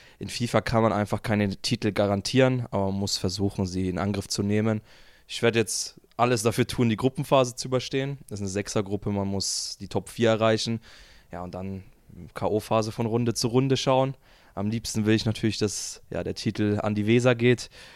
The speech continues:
Und ja, vielleicht, ähm, man kann ja träumen, Mo und ich im konsolenübergreifenden Finale um die deutsche Meisterschaft wäre natürlich ein cooler, ja, eine coole Geschichte.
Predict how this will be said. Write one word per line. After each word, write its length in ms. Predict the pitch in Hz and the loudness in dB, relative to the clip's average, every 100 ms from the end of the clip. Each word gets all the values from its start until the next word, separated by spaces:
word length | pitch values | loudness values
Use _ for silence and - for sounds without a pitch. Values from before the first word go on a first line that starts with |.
| - - | -20 -6
Und 560 | 101 98 95 - - | -4 -2 -4 -8 -10
ja, 160 | 98 95 | -8 -8
vielleicht, 720 | - 90 87 104 - - - - | -6 -4 -2 -2 -4 -12 -16 -10
ähm, 200 | 80 101 - - _ _ | -10 -10 -18 -20 _ _
man 140 | 92 | -10
kann 180 | - 117 | -4 0
ja 100 | 117 | 0
träumen, 760 | - - 104 113 113 104 98 98 | 0 2 4 4 2 0 -4 -6
Mo 260 | 101 104 107 | -2 0 0
und 160 | 101 | -2
ich 220 | 104 101 | -6 -6
im 260 | 90 98 95 - - - - - | -6 -6 -8 -12 -20 -20 -18 0
konsolenübergreifenden 1000 | 127 127 151 160 135 127 135 139 135 123 | 2 8 8 8 6 8 6 6 0 -2
Finale 520 | 127 120 123 135 127 | -2 0 2 2 2
um 100 | 120 | 0
die 80 | 120 | 2
deutsche 320 | 113 113 107 | 4 4 2
Meisterschaft 560 | 101 117 - - 104 | 2 2 0 -4 -4
wäre 140 | 98 104 | -2 -2
natürlich 320 | 104 - 95 | -2 -4 -4
ein 100 | 98 | -6
cooler, 400 | - 107 104 101 _ - - - - - - | -2 0 0 -2 _ -20 -20 -20 -20 -20 -6
ja, 220 | 98 95 - | -6 -6 -6
eine 140 | 98 | -6
coole 240 | 95 123 110 | -2 0 2
Geschichte. 640 | 107 - 120 - 117 107 | 0 0 -2 0 0 0